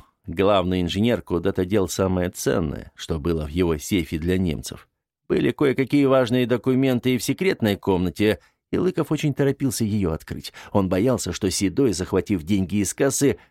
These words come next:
просто уйдёт, бросив его здесь. Им же плевать на документацию.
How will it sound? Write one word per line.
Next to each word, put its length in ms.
просто 360
уйдёт, 480
бросив 420
его 240
здесь. 400
Им 160
же 140
плевать 480
на 100
документацию. 800